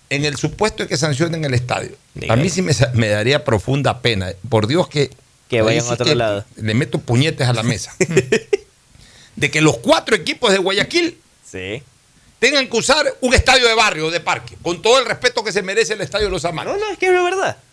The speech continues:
Speaker 1: Es un estadio de parque.
Speaker 2: No, y
Speaker 1: Está
Speaker 2: pe-
Speaker 1: bien para equipos que no tienen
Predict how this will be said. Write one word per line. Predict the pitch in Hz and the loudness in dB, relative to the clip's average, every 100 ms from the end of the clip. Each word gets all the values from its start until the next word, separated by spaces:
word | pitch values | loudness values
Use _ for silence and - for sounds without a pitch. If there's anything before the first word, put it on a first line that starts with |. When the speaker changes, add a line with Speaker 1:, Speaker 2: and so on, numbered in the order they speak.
| _ - | _ -2
Speaker 1:
Es | 160 | 0
un | 214 | 2
estadio | 190 220 233 | 2 4 4
de | 190 | 2
parque. | 214 208 - - - | 0 -2 -2 -18 -6
Speaker 2:
No, | 262 | -2
y | |
Speaker 1:
Está | 226 220 | 2 2
Speaker 2:
pe- | |
Speaker 1:
bien | 254 277 294 | 4 2 2
para | 240 208 190 _ | 0 0 -2 _
equipos | 143 123 233 - 247 - _ | -12 -6 -6 -2 -4 -4 _
que | 143 147 | -8 -4
no | 185 | -4
tienen | 165 196 202 202 | 0 -2 -2 -10